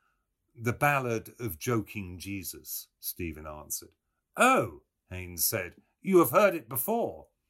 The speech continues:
"Three times a day, after meals," Stephen said dryly. "You're not a believer, are you?" Haines asked. "I mean, a believer in the narrow sense of the word.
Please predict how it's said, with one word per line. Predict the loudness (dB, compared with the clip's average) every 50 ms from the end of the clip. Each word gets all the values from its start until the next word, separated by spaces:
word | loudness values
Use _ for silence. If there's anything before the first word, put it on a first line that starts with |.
| _ _ _ _ _ -8 -8 -6
"Three | -8 -6 -2 0 0 0 -2
times | -2 -2 -2 -2 -2 -2 -4 -6 -6 -8
a | -6
day, | -4 -4 -4 -4 -4 -6 -10 -12 -14 -16 -20 _ _ _ -4
after | -2 0 0 0 -2 -6 -8 -8 -8
meals," | -8 -6 -6 -6 -6 -8 -10 -12 -16 -20 -14 -8 -6 -6 -6 -6 -10 _ _ _ _ _ _
Stephen | -14 -12 -8 -6 -6 -6 -6 -10 -12 -10 -10
said | -10 -10 -10 -14 -16 _
dryly. | -14 -12 -10 -10 -10 -10 -12 -16 -18 -20 -20 _ _ _ _ _ _ _ _ _ _ _ -20 -20 -20 -18 -20 -20 -20 -20
"You're | -10 -2 2 2 4 4
not | 6 4 4 4
a | 2 0
believer, | -4 -4 -2 0 0 0 0 -2 -6 -10 -10 -12 -14 -12 _ -2
are | 0 2 2 2 0
you?" | -2 -8 -12 -14 -16 -18 _ _ _ _ _ _ _
Haines | -8 -8 -6 -8 -10 -8 -8 -8
asked. | -8 -6 -8 -8 -6 -6 -6 -6 -2
"I | 0 0
mean, | 2 2 2 0 -2 -4 -12 -20 -20 -10 -6
a | -4 0
believer | 0 2 2 2 2 0 0 -4
in | -4 -4 -6
the | -8
narrow | -8 -6 -2 0 2 2 2 2 0 -2 -8 -6 -4
sense | -4 -4 -2 -4 -8 -12 -14 -14
of | -16 -14 -12
the | -10 -8
word. | -8 -8 -8 -10 -12 -14 -16 -20